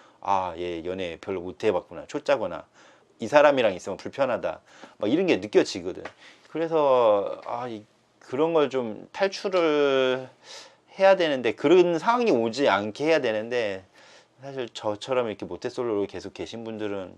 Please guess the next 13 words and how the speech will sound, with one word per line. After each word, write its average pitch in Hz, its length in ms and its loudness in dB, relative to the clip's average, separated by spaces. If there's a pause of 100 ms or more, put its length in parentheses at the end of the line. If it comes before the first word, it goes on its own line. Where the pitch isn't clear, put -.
(120)
앞으로도 107 440 -6
계속 95 320 -12
쭉 147 260 -6
모태솔로이실 113 880 -8
것 101 100 -8
같아서 - 640 4 (140)
<laughs> 220 140 -8
팩폭 208 420 2
같지만은, 135 760 4 (560)
아, 98 180 -4
좀 107 160 -6
마음이 113 260 6
아픕니다. 87 540 -2